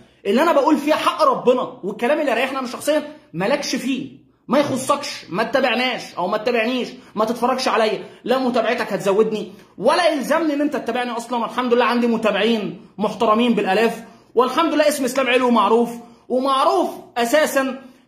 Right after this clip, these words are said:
من ان هو ضد نادي الاهلي اساسا من الاساس، يعني سبب شهرتي انا لا بطبل عشان ريتش، لان الحمد لله أنا ريتش خدته من زمان واتعرفت اصلًا. دي صفحتي البديله، هي لسه ما كملتش مية وخمسين ألف على الفيسبوك، انا اتعرفت من زمان واصل اكتر من تمنمية ألف ولا تسعمية ألف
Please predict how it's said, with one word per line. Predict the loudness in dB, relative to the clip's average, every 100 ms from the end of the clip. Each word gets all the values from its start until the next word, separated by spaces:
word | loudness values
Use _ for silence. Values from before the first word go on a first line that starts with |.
| -4
من | 0
ان | 2
هو | 4 4
ضد | 2 0
نادي | 0 0
الاهلي | -2 -2 0
اساسا | 0 -2
من | -2
الاساس، | -2 -2 0
يعني | 0 0
سبب | -2
شهرتي | 0 2 2 2 -6 -8 -10 -2
انا | 0
لا | 4 4
بطبل | 4 2 0 0 -2
عشان | -2 -2 0
ريتش، | 0 -2 -8 -10 -14 _ _ 0
لان | 2 2
الحمد | 0 0 2
لله | 2
أنا | 2
ريتش | 0 -4
خدته | -4 -2 0
من | 0
زمان | 0 2 2 0 -4 -10 -20 _ -2
واتعرفت | 0 2 2 2 0 -2
اصلًا. | -2 -2 -2 -2 -4 -14 -14
دي | -12
صفحتي | -10 -4 -2 0
البديله، | -2 -2 2
هي | 2 2
لسه | -2 -4
ما | -4
كملتش | -4 -4 -2
مية | -2
وخمسين | -2 -2 -4 -4
ألف | -2 -2
على | 0
الفيسبوك، | 0 2 2 0 -12 -20 -6 0
انا | 0
اتعرفت | 0 0 0 0
من | 0
زمان | 0 0
واصل | 0 2 0
اكتر | 0 -2
من | -2
تمنمية | -2 0 0 2
ألف | 0 2
ولا | -2
تسعمية | -2 -4 0 -2
ألف | -2